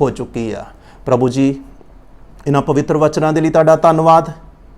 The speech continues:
ਕਿ ਤੁਸੀਂ ਸਾਡੇ ਲਈ ਸਲੀਬ ਦੇ ਉੱਪਰ ਜਾਨ ਦਿੱਤੀ, ਸਾਡੇ ਲਈ ਆਪਣੀ ਜਾਨ ਦੇ ਕੇ ਸਾਨੂੰ ਪਾਪ ਦੀ ਗੰਦਗੀ ਦੇ ਵਿੱਚੋਂ ਕੱਢਿਆ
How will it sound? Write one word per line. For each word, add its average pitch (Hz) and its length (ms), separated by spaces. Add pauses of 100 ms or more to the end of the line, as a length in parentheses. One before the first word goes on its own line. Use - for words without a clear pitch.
(1600)
ਕਿ 165 80
ਤੁਸੀਂ 170 500 (720)
ਸਾਡੇ 156 260
ਲਈ 156 100
ਸਲੀਬ 147 280
ਦੇ 147 80
ਉੱਪਰ 147 240
ਜਾਨ 143 320
ਦਿੱਤੀ, 143 360 (120)
ਸਾਡੇ 147 300
ਲਈ 143 240 (2250)
ਆਪਣੀ 170 280
ਜਾਨ 165 440
ਦੇ 170 140
ਕੇ 165 260
ਸਾਨੂੰ 151 240
ਪਾਪ 135 300
ਦੀ 139 120
ਗੰਦਗੀ 135 340
ਦੇ 143 100
ਵਿੱਚੋਂ 143 260
ਕੱਢਿਆ 143 420